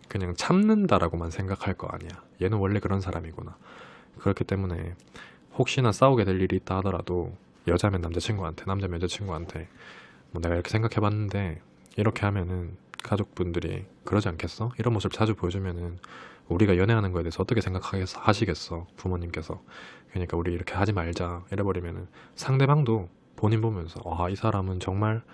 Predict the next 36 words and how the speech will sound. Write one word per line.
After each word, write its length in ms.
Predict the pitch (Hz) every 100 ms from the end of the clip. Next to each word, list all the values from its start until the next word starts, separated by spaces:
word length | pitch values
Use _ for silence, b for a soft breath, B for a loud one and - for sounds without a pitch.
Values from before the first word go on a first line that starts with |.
| B B B B
내가 200 | - 90
생각지 340 | 85 135 135
못했던 380 | 101 101 117 95
것까지 240 | 92 87 87
생각을 320 | - 113 110
하는 160 | 113 120
사람이구나." 800 | 123 127 113 85 90 82 82 90 B B B B
어, 220 | - 87 90 - - B B B B -
이렇게 340 | - 87 87 - -
받아들일 440 | - 101 101 107 104
수도 200 | - 90
있고 220 | - -
변할 260 | - 101
수도 180 | 101 -
있는 220 | 82 85
거니까 420 | 90 90 85 - 92 - - -
한번 580 | 95 95 92 90 92 95
또 300 | 101 92 90 - B B B - _ - -
뭐 260 | 87 - - - _ -
"내가 200 | 90 85
유튜브 300 | 82 107 135
봤는데 300 | 117 101 117
누가 220 | 87 101
그러더라." 580 | 104 90 110 139 95 95
이런 160 | 92 123
식으로 180 | 117 87
얘기하지 220 | 95 92
말고 200 | 90 90
그냥 260 | 92 80 82 B B B B B B -
"내가, 420 | 87 98 95 - - -
어, 160 | 85
생각을 340 | 85 117 131 110
좀 120 | 95
해봤는데." 400 | 98 110 117 101
이런 160 | 87 92
식으로, 360 | 87 82 76